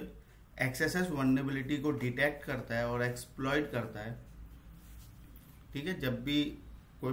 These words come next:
पेन टेस्टर किसी भी वेबसाइट पे टेस्टिंग परफॉर्म करते हैं तो उस टाइम इस वाले टूल का यूज़ किया जाता है, जिससे हमें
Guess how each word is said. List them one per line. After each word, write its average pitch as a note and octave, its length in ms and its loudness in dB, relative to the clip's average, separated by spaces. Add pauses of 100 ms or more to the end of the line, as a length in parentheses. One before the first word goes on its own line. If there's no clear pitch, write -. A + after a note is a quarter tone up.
(120)
पेन C3 240 6
टेस्टर C3 440 0 (920)
किसी B2+ 220 -2
भी C3+ 180 0
वेबसाइट B2 640 0
पे B2+ 100 0 (640)
टेस्टिंग D3 460 2
परफॉर्म B2 400 2
करते A2+ 280 -6
हैं - 680 -10
तो D3+ 100 0
उस F3+ 280 -2
टाइम E3 260 6 (400)
इस F3+ 260 -2
वाले D3+ 300 8
टूल C3 280 0
का B2+ 60 2
यूज़ B2 360 2
किया B2+ 180 2
जाता A#2 260 0
है, A#2+ 120 -2
जिससे B2+ 380 -2
हमें C#3 320 0